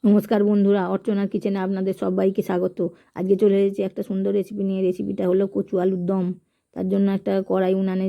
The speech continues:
বসিয়ে দিয়েছি আর দিয়ে দিয়েছি দু চামচের মতন সর্ষের তেল। আর এই আলু আর কচু, উম, মাঝারি সাইজের আমি নিয়েছিলাম আর দু টুকরো করে কেটে নিয়েছি, খোসা ছাড়িয়ে কেটে ধুয়ে নিয়েছি ভালো করে। আর এইগুলো আমি তেলেতে ভেজে নেব।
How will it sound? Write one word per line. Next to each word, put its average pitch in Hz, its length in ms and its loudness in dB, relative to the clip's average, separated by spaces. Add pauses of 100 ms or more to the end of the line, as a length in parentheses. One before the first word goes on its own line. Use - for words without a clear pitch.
বসিয়ে 190 340 -2
দিয়েছি 196 420 -2
আর 185 160 0
দিয়ে 190 180 0
দিয়েছি 190 240 -2
দু 190 120 -2
চামচের 185 420 -4
মতন 190 320 -4
সর্ষের 180 420 -4
তেল। 214 200 0 (600)
আর 190 120 -2
এই 196 160 4 (120)
আলু 202 380 0
আর 196 140 0
কচু, 190 360 -4 (540)
উম, 196 240 -2
মাঝারি 185 380 0
সাইজের 190 360 0
আমি 196 160 0
নিয়েছিলাম 196 560 -2
আর 190 180 -2 (280)
দু 180 160 -2
টুকরো 190 340 0
করে 190 200 -2
কেটে - 260 -4
নিয়েছি, 185 460 -4
খোসা 175 280 -6
ছাড়িয়ে 190 400 0 (580)
কেটে 190 280 -2
ধুয়ে 185 260 2
নিয়েছি 185 380 -4
ভালো 180 220 -2
করে। 175 180 -4
আর 180 80 -2
এইগুলো 180 320 0
আমি 190 140 0
তেলেতে 185 420 -2
ভেজে 175 260 -2
নেব। 165 200 -4